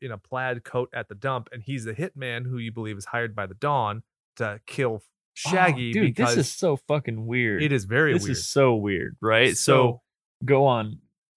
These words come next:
Speaker 1: so Fred is t-, or Shaggy is taking a piss at a urinal. This guy comes up and it's like, uh, you, what, like, you can't do two things at once or whatever?
Speaker 2: And they're implying that, like, he has a big dick, right? 'Cause,
Speaker 1: Something.
Speaker 2: like, Shaggy looks down at his dick when he's pissing.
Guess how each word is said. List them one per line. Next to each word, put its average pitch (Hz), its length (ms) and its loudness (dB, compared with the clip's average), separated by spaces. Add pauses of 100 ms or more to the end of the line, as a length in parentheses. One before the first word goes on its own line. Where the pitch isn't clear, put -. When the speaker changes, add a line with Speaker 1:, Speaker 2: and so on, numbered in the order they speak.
Speaker 1:
so 139 300 -2
Fred 185 360 -2
is 185 120 -4
t-, - 160 -12
or 123 160 0
Shaggy 147 480 -2
is 117 80 -8
taking 139 340 -4
a 127 60 -6
piss 131 260 -6
at 123 80 -6
a 123 40 -8
urinal. 110 580 -4 (240)
This 160 220 -6
guy 147 280 0
comes 123 320 -4
up 120 220 0
and 123 80 -6
it's 107 100 -10
like, 107 280 -6 (440)
uh, 95 380 -2 (200)
you, 120 220 -10 (200)
what, 113 200 -6
like, 101 160 -12
you 110 80 -14
can't 147 220 -6
do 139 80 -4
two 147 220 -6
things 143 280 -4
at 110 80 -4
once 123 320 -4
or - 20 -4
whatever? 165 280 -4
Speaker 2:
And 156 120 4
they're 165 180 4
implying 131 520 2
that, 104 160 2
like, 107 240 0
he 120 140 -2
has 113 160 0
a 113 40 -6
big 104 240 -2
dick, 107 320 -2 (220)
right? 120 240 6
'Cause, 160 120 4
Speaker 1:
Something. 131 100 2
Speaker 2:
like, 123 180 4
Shaggy 123 420 4
looks 117 240 -4
down 120 280 2
at 107 160 -4
his 113 180 -6
dick 123 220 0
when 117 160 -6
he's 113 160 -8
pissing. 131 440 -4